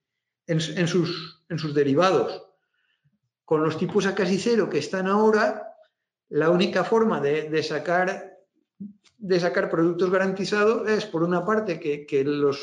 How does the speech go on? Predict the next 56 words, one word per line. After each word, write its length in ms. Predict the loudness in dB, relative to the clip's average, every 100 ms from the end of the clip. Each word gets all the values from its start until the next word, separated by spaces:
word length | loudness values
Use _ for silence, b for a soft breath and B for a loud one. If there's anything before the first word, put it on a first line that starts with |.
| -8
fondos 560 | 0 2 4 2 0 -4
se 80 |
tienen 260 | -4 -2 -2
que 60 | -2
apretar 320 | -2 0 0
muchísimo 480 | 0 0 -2 -2 -2
el 80 |
cinturón 440 | -4 -6 -4 -2 -2
y 80 | 0
ya 100 | -2
no 120 | 0
pueden 180 | -2 0
quedarse 340 | 0 0 -2
ese 140 | -6
cinco 280 | -4 -4 -4
que 80 | -4
se 100 | -2
quedaban 320 | 0 0 0
antes, 240 | -2 -4 -10 -12 -8 -4
ese, 240 | -2 -4 -6
ese 160 | -8
cinco 260 | -6 -4 0
a 60 | 2
lo 80 |
largo 240 | 2 2 4
de, 260 | 6 4
de 160 | 2 0
dos 140 | -2
o 80 | -8
tres 160 | -14 -4
años. 280 | -4 -4 -8
No, 120 | -14
no 200 | -12 -14
es 120 | -14
que... 100 | -20 B B B B B
la 120 | -6
comisión 340 | -4 -2 0 0
máxima 380 | 0 0 -2 0
era, 320 | 2 2 0 -2 -10 -8
la 140 | -6
comisión 240 | -6 -6 -4
máxima 260 | -4 -2
legal 300 | 0 2 0 0
creo 140 | -4
que 80 | 0
era 200 | 0 -2
sobre 280 | -4 -2 -2
el 80 |
dos 200 | 0 -2
y 60 | 0
medio 420 | -2 0 2 0 -2 _ _ _ _ _ -2
y 200 | 0 2
casi 260 | 0 0
todos 240 | 0 0 2
los 100 | 2
garantizados 840 | 0 0 -4 -4 -4 -2 -4 -4